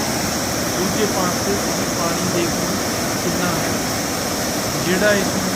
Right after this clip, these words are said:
ਧੱਕੇ ਮਾਰਦਾ ਹੈ ਦਿਨੋਂ ਦਿਨ,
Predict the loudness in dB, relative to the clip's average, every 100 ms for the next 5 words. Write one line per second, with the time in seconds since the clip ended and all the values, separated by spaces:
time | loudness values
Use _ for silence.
0 | -2 -2 -2 -2 -2 -2 -2 -2 -2 -2
1 | -2 -2 -2 -2 -2 -2 -2 -2 -2 -2
2 | -2 -2 -2 -2 -2 -2 -2 -2 -2 0
3 | 0 0 0 2 2 2 2 2 0 0
4 | 0 0 0 -2 -2 -2